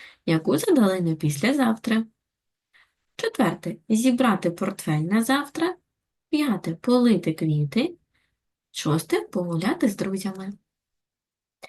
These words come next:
Поміркуйте, будь ласка, можливо, тут варто щось змінити? Дійсно, я б так само, наприклад, поміняла місцями третій, четвертий пункти.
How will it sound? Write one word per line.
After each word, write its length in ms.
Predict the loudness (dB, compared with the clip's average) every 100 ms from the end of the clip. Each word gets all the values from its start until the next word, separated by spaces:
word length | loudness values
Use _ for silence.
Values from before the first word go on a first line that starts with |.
| -20 -14
Поміркуйте, 560 | -2 2 2 2 0 2
будь 180 | 2 2
ласка, 340 | 2 -2 -4
можливо, 460 | -4 -2 -2 0 2
тут 200 | 0 -2
варто 360 | -4 -4 -4
щось 240 | -4 -2 -2
змінити? 600 | -2 -2 -4 -2 -6 -6 _ _ _ _ _ _ _ _ -20 -12 0
Дійсно, 420 | 4 4 2 -4
я 140 | -4
б 60 | 0
так 180 | -2 -2
само, 380 | 0 0 0
наприклад, 580 | -2 -2 -2 0 2 0 -4 _
поміняла 480 | -2 2 4 4 4
місцями 520 | 2 0 0 0 0
третій, 440 | -2 0 0 0 -2
четвертий 600 | -4 -4 -2 -2 -2 -4
пункти. 540 | -2 -4 -4 -12 -14